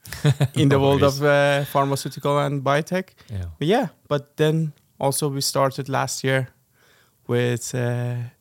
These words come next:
Speaker 1: together into the one-on-, one-on-one program together.
Speaker 2: Indeed. So, um, so first of all, congratulations again with the expansion of your company. So I have had the pleasure to, uh,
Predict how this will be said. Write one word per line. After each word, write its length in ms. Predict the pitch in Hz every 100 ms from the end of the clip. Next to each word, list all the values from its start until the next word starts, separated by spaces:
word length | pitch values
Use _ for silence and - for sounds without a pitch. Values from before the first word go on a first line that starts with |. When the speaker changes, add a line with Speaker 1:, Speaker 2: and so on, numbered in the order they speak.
| _
Speaker 1:
together 420 | - 117 127 127
into 300 | 127 110 -
the 140 | 110 110
one-on-, 380 | 117 120 120 - -
one-on-one 640 | 120 123 123 117 110 107 - _ _ _ _
program 400 | - 120 113 113
together. 420 | 107 104 107 104 - _ _ -
Speaker 2:
Indeed. 420 | 101 95 92 -
So, 340 | 110 110 110
um, 640 | 110 107 104 104 101 98 -
so 140 | 113
first 220 | 113 117
of 60 | 123
all, 180 | 110 107
congratulations 720 | - 117 113 113 120 113 107
again 160 | 107
with 140 | 104 101
the 40 |
expansion 400 | 98 - 107 98
of 60 | 95
your 80 | 98
company. 420 | - 104 110 123
So 220 | 120 95 -
I 320 | 101 101 101
have 180 | 101 -
had 180 | 104 92
the 60 |
pleasure 340 | - 107 98 104
to, 460 | - 98 95 92
uh, 340 | - 87 85